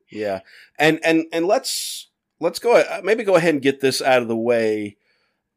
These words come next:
To me, this may be confirming that, yes, Egwene is a dreamer. That she is,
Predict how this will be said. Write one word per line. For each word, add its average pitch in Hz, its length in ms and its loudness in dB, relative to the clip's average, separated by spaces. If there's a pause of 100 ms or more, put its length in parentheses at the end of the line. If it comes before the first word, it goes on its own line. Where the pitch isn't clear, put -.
(140)
To 156 140 0
me, 143 800 0 (960)
this 156 520 0
may 147 360 2
be 135 200 2
confirming 120 680 -2
that, 113 200 -2
yes, 110 300 -2
Egwene 117 440 -2
is 107 200 -2
a 107 40 -8
dreamer. 92 520 -12 (1300)
That 107 140 -6
she 143 240 0
is, - 400 -2